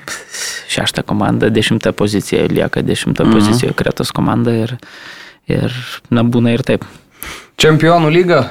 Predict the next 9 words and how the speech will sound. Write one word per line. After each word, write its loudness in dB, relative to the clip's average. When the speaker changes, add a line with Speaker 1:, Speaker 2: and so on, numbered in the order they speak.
Speaker 2:
vyko 2
praėjusią 0
savaitę, 2
pagaliau 2
sugrįžo 2
atkrintamosios. 0
A, 4
pirmąją 4
dieną 4